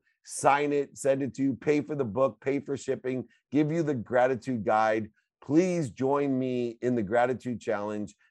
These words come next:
to change your life. Change it with point one seconds a day for free.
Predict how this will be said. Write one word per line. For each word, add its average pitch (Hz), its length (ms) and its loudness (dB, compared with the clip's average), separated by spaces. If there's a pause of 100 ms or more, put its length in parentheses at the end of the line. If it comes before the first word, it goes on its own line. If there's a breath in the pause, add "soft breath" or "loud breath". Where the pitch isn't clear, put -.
(100)
to 113 120 -2
change 135 480 -2
your 127 120 -2
life. 101 400 0 (600)
Change 139 640 -2
it 131 200 -4 (220)
with 101 260 -4
point 127 300 -2
one 117 260 -4
seconds 104 480 -6
a 92 60 -10
day 90 400 -8 (300)
for 113 200 2
free. 95 460 -6